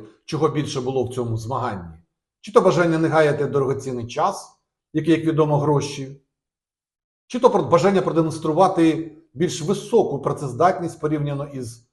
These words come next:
сонним Джо, як Трамп називав свого опонента. Хай там як, але вийшло феєрично. Як в часи колишнього турборежиму українського парламенту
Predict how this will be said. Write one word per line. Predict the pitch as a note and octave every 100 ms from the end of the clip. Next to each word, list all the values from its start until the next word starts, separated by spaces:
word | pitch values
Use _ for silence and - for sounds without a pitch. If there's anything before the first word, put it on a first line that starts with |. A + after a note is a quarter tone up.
| _ _
сонним | - - D#3+ C#3+ C#3 C#3+ B2
Джо, | F#2+ A2+ - - _ _ _ _ _ -
як | A#2 A2+
Трамп | C3+ C3 A2+ - _ _
називав | C3+ A#2 B2 A#2
свого | - A#2 A2 A#2+ - - - _ _
опонента. | F#3+ F#3 D#3 G#2 E2+ F2+ - _ _ _ _ _ _ _ _
Хай | A#3 A#3
там | C#3+
як, | D3 C#3+ - - _ _ _ -
але | A#2+ A2 A2
вийшло | G2+ A2 - G2+ G2+
феєрично. | - G#2+ G#2 G2+ G2+ - - D2+ _ _ _ _ _ _ _ _ _ _ _
Як | C#3 D3+
в |
часи | - - D3+
колишнього | B2+ C#3+ C#3 - A#2+ A#2+ B2+ - - _ -
турборежиму | F3+ C3+ D#3+ E3 D3+ D#3+ C3 A#2+
українського | A#2 C#3 A2+ A#2+ A#2 A#2
парламенту | C3+ G#3 D3 A2 F#2 E2+